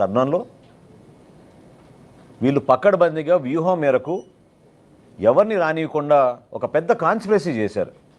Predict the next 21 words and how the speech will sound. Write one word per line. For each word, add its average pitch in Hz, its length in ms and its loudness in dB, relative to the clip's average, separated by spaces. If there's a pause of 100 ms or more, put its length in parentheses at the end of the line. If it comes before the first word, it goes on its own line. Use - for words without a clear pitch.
(2000)
దాన్ని 175 260 2
ఈరోజు 196 200 2
నేను 175 120 -4
మీకు 139 160 -6
వివరిస్తాను. 107 480 -4 (540)
ఎందుకంటే 165 320 0
ఎందుకు 185 240 -2
కాకినాడ 185 320 0 (120)
పోర్ట్, 175 200 -2
ఎందుకు 175 180 -6
కాకినాడ 165 360 0
పోర్ట్ 156 180 -4
అని 143 140 -8
పదే 139 160 2 (100)
పదే 147 220 0 (920)
చాలామంది 185 380 4
దాని 156 180 0
గురించి 151 220 -2 (100)
ఆందోళన 147 360 0
చెందుతూ 135 240 -4 (180)
ఆలోచిస్తున్నారు. 110 600 -4